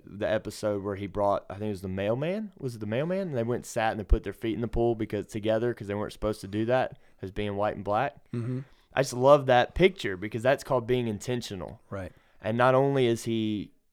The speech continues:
Speaker 1: not only is he changing outside, you know, his personal sphere of influence, he uses his platform to, to do something nobody else was doing. But it, I think the same's true for us as Christ followers, is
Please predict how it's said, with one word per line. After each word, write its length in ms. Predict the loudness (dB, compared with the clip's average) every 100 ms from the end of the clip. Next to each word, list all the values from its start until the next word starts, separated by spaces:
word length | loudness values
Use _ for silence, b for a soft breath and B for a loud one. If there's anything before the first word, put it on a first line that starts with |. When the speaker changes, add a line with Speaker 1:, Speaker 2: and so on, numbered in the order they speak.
| _ _ _ _ _ _ 0
Speaker 1:
not 160 | 2 4
only 220 | 4 0
is 80 | -2
he 100 | -8
changing 420 | -4 -4 -2 -4
outside, 760 | -4 -4 -2 0 2 0 -4 -12 -12
you 80 |
know, 80 | -10
his 240 | -8 -10 -10
personal 600 | -6 -4 -4 -6 -8 -8
sphere 340 | -8 -6 -4
of 80 | -4
influence, 340 | -6 -6 -6 -4
he 60 |
uses 240 | -4 -4 -6
his 120 | -4
platform 580 | 0 2 0 -4 -6 -6
to, 160 | -10 -12 -14
to 120 | -12
do 160 | -8 -8
something 460 | -6 -8 -8 -12 -14 -20 _ _ -6
nobody 480 | -2 0 0 -2 -4
else 160 | -8
was 140 | -14 -10
doing. 380 | -6 -4 -6 -12 b b b b b b b -2
But 140 | 0
it, 140 | 0
I 80 | -2
think 180 | -4 -4
the 80 | -2
same's 340 | 0 0 0
true 180 | -2 -2
for 140 | 4 2
us 160 | 2
as 180 | -4 -10 _ -20 -2
Christ 340 | 4 4 4
followers, 500 | 2 2 0 -4 -6
is 180 | -8